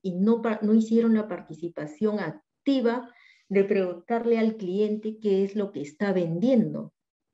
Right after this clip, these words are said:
¿no? En venderles departamentos a un determinado propietario, donde tus losas,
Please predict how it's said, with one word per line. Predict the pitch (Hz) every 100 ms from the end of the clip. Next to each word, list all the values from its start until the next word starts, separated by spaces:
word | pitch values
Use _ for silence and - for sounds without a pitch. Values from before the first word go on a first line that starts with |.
| _ -
¿no? | 175 214
En | 196 170
venderles | 170 175 208 220 226 220
departamentos | 185 - 165 165 175 220 214 220 214 214 _ _ _ _ _ _ _ _ _ _ _ _ _ _ -
a | 175
un | 202 226
determinado | 220 185 165 175 196 208 214
propietario, | 180 - 156 156 202 190 170 175 180 214 _ _ _ _
donde | 208 175 160
tus | 165 170 165
losas, | 208 202 214 -